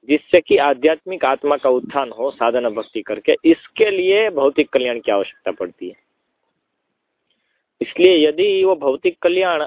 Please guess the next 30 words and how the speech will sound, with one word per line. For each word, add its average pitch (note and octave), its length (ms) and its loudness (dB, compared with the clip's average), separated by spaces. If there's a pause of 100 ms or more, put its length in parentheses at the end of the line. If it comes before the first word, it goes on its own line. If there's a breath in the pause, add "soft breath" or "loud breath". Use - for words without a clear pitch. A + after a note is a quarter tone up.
(140)
आत्मा F3 480 -2
को F3+ 180 0
नहीं F3+ 340 -2
समझ F3+ 260 0
करके C#3+ 420 2 (760)
या B2+ 80 0
उसके D#3+ 340 2
अस्तित्व D#3 400 0
स्वीकार D#3 400 0
नहीं D3+ 240 -2
करके C#3 460 -2 (680)
भौतिक C#3+ 300 0
स्तर - 220 0
पे E3+ 140 2
किया C#3+ 280 2
जाए C3+ 200 2
तो D3+ 140 -2
उसका D3 220 -2
कोई E3+ 320 4
अर्थ C#3 220 0
नहीं G2 260 -8
है, F2 140 -14 (180)
वो B2 140 0
निरर्थक B2 580 0
है। F2 100 -16 (3000)
तो A2 80 0
अभी B2 200 2
अर्जुन D3+ 600 0 (640)
का C#3+ 100 2
विषाद C#3+ 520 -4